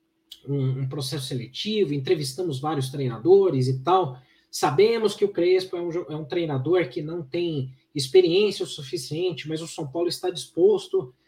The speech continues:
a trabalhar o desenvolvimento do Crespo também, porque o São Paulo não tem grana para contratar jogadores muito caros e nem treinadores de primeiro nome, então vamos apostar no projeto com o Crespo."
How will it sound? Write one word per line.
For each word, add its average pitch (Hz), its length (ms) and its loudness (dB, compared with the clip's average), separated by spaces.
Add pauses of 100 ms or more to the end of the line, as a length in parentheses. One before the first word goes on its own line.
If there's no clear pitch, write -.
(140)
a 143 100 -10
trabalhar 185 460 2
o 190 40 2
desenvolvimento 175 760 0
do 156 100 -2
Crespo 180 540 0
também, 151 560 0 (260)
porque 143 160 -8
o 185 40 -4
São 160 160 -6
Paulo 160 200 -4
não 156 80 -6
tem 151 180 -4
grana 175 300 6
para - 140 -6
contratar 143 520 -6
jogadores 135 840 -4
muito 143 200 -8
caros 185 400 0
e 160 60 -6
nem 175 180 -6
treinadores 151 720 0
de - 80 -14
primeiro 139 400 0
nome, 185 340 -2 (400)
então 370 440 -2
vamos 370 260 0
apostar 370 480 -4
no - 80 -6
projeto 147 460 -4
com 175 100 -8
o 170 60 -10
Crespo." - 380 -8